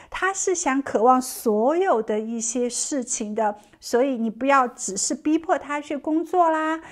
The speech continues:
只要不要逼迫自己一定要获得好的成绩，一定要很富有啦，千万不要着急，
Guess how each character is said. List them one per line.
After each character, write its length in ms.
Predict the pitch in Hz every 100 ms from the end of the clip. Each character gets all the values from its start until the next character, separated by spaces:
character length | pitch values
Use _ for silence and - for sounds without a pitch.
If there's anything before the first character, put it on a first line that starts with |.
| - -
只 140 | 208
要 180 | 233 247
不 240 | - 233
要 160 | 247 247
逼 160 | 262
迫 220 | 262 285 254
自 180 | 254
己 320 | 226 208 202 202 - -
一 100 | 226
定 180 | 285 294
要 140 | 302
获 200 | 269 294
得 100 | 247
好 300 | 254 - 202
的 100 | 220
成 300 | 254 269 254
绩， 500 | 277 302 294 302 254
一 20 |
定 200 | 247 285
要 180 | 277 262
很 180 | 240 214
富 320 | - 349 320
有 220 | 240 196
啦， 300 | 202 214 220 - - -
千 320 | - 359 359
万 240 | 381 330 247
不 200 | 220 240
要 220 | 254 226
着 320 | - 240 247
急， 440 | 247 - 214 220